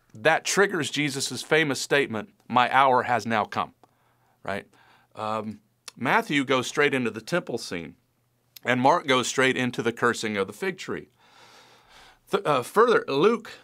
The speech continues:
um, abbreviates the cleansing of the temple. He, he, it's a very short, uh, account of the cleansing of the temple, and he writes it as if it happened on the same day, though we know from Mark's account it happened the day after,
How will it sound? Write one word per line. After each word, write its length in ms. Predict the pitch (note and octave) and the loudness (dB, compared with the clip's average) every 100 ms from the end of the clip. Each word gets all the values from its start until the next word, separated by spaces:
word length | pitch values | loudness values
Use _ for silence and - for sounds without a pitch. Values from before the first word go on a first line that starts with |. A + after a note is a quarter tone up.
| _ - - | _ -14 -4
um, 380 | B2+ A#2+ A#2 - _ - _ - | 0 0 -2 -8 _ -20 _ -2
abbreviates 840 | C3 D3+ B3 G3+ C3+ A2+ - - | 2 2 4 4 2 4 2 -4
the 140 | - C3+ | -2 -2
cleansing 460 | - D#3 C#3 C3+ | 0 0 0 0
of 100 | B2 | 0
the 60 | A2 | -2
temple. 480 | C3+ C#3 - - _ - | -2 -4 -4 -12 _ -8
He, 60 | A#2+ | -8
he, 240 | B2+ B2+ - | -8 -12 -10
it's 220 | C3 - | -10 -6
a 80 | A2+ | -6
very 300 | A2 E3 A#2+ | -4 -4 -4
short, 680 | - - G3 F#3 - - - _ _ - | -4 0 2 2 0 -10 -14 _ _ -4
uh, 260 | A#2+ A#2+ A#2+ | 0 0 -2
account 560 | A2+ - F3 C#3 A#2+ - | -6 -2 2 2 -2 -4
of 180 | A#2+ A2+ | -4 -2
the 80 | A#2 | -6
cleansing 420 | C3 C#3+ C#3 B2 | -6 -6 -4 -4
of 60 | |
the 80 | G#2+ | -6
temple, 400 | G#2 C#3 B2+ A#2 | -6 -6 -4 -4
and 140 | C3 C3 | -4 -6
he 100 | C#3+ | -6
writes 440 | B2 E3+ G#3+ - | 0 2 2 2
it 120 | D3 C3+ | 0 2
as 260 | C3 A#2 | -2 0
if 180 | D#3 D#3 | -2 0
it 120 | C#3+ | 0
happened 360 | D#3+ D3+ D3+ C3+ | 2 0 0 -2
on 140 | C#3 | 0
the 60 | A2+ | -2
same 400 | - C#3+ B2 A2+ | -2 -2 0 0
day, 400 | D#3+ F3+ A#2+ D#3 - - - - | 0 2 0 -4 -12 -20 -12 0
though 160 | C#3+ | 2
we 140 | D3 D3+ | 2 2
know 180 | D3 | 2
from 220 | C#3 C#3+ B2 | 2 0 0
Mark's 340 | C#3+ D#3+ - | 2 2 -2
account 360 | C#3 C3 A#2+ B2+ | -4 -2 0 0
it 80 | |
happened 340 | C3 B2 C#3 C3 | 0 0 0 -4
the 60 | |
day 300 | G#2+ A2 A2 - | -4 -4 -4 -2
after, 480 | D#3 F3 - E2 | 0 -2 -4 -10